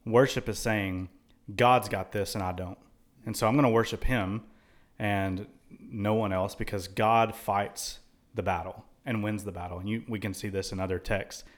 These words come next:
Ultimately, we see it in Jesus destroying the enemy on his cross and in his resurrection. And then we also see that worship helps us remove the spotlight of exalting ourselves and putting it on God.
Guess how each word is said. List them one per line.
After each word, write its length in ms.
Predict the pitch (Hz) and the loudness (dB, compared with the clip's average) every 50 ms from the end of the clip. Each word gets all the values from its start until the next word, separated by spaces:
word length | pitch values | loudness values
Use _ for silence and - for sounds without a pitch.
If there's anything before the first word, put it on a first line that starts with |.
| _ _ _ | _ _ _
Ultimately, 600 | 120 120 120 - 117 107 98 98 95 95 95 98 - | 2 2 4 2 -2 -4 -2 -2 -2 -2 -2 -6 -6
we 120 | 104 101 | -6 -6
see 200 | 95 - - 101 | -6 -6 -4 -4
it 160 | 98 98 104 104 | -4 -4 -4 -6
in 320 | 95 95 92 90 90 87 | -6 -4 -4 -4 -6 -6
Jesus 600 | - 107 104 110 101 85 87 98 - - - - - - _ _ _ _ _ - - | -4 -2 0 0 0 0 -4 -6 -6 -6 -10 -10 -12 -18 _ _ _ _ _ -16 -6
destroying 760 | - 101 - - - - 117 110 110 104 98 95 92 92 92 | -6 -4 -4 -2 -2 0 2 2 2 2 0 -2 -2 -2 -2
the 120 | 95 95 92 | -2 -2 -2
enemy 500 | 92 92 90 92 92 92 90 92 95 113 - | -2 -2 -4 -4 -4 -4 -4 -6 -6 -8 -4
on 340 | 113 101 95 92 87 90 87 | -2 0 0 0 0 -2 -4
his 220 | - 107 92 - | -4 -6 -6 -6
cross 500 | - - 95 90 90 - - - - - - | -6 -8 -8 -8 -8 -10 -12 -14 -14 -14 -10
and 320 | - 117 95 90 90 92 95 | -6 -4 -4 -4 -4 -6 -6
in 160 | - 101 95 | -6 -6 -6
his 160 | 90 98 90 | -6 -4 -4
resurrection. 760 | 95 90 87 87 87 87 98 - - - - 104 107 110 - - _ _ - - - - _ _ _ _ _ | -2 -4 -2 -4 -4 -4 -4 -6 -6 -8 -10 -10 -10 -12 -14 -16 _ _ -20 -20 -20 -20 _ _ _ _ _
And 520 | - 110 104 104 98 98 95 95 90 113 - - _ _ _ 127 | -2 0 2 2 2 0 0 -2 -4 -6 -8 -10 _ _ _ -2
then 280 | 113 117 131 135 127 | 2 4 4 4 4
we 120 | 113 110 107 | 4 4 4
also 360 | 107 123 135 - - 120 98 | 4 4 2 2 0 -2 -2
see 340 | - - - 101 98 95 95 | -2 -4 -4 -4 -2 -2 -4
that 260 | 90 92 92 - - | -4 -4 -4 -4 -2
worship 640 | 104 101 113 135 - - - 90 - - - - - - _ _ _ _ _ _ _ | 0 2 2 2 0 -2 -4 -4 -4 -6 -8 -12 -16 -16 _ _ _ _ _ _ _
helps 380 | - 120 131 131 - - - | 4 4 4 4 2 -4 -4
us 360 | 107 98 95 95 - - - - - _ _ _ _ _ | -2 -2 -2 -4 -6 -12 -14 -16 -20 _ _ _ _ _
remove 800 | 104 104 104 98 101 98 101 117 143 151 127 104 98 95 95 95 | -4 -2 -2 0 0 0 2 4 4 4 4 2 2 -2 -4 -2
the 120 | 98 98 98 | -2 -2 -2
spotlight 600 | - - - 110 110 104 107 104 98 101 104 - | -2 0 2 2 2 2 2 0 0 0 0 -4
of 200 | 107 107 98 104 | -4 -4 -2 -2
exalting 440 | 98 98 107 95 101 - - 95 92 | -2 -2 0 -2 -2 -2 -4 -8 -8
ourselves 540 | 90 90 - - 127 131 127 113 101 95 98 | -8 -8 -6 -6 -4 -2 -2 -2 -2 -4 -6
and 140 | 95 92 | -8 -6
putting 280 | - - 113 104 98 98 | -4 -4 -2 -2 -2 -4
it 100 | 92 90 | -4 -4
on 180 | 90 85 90 90 | -4 -6 -6 -4
God. 300 | 101 113 107 113 - | -4 -4 -4 -6 -8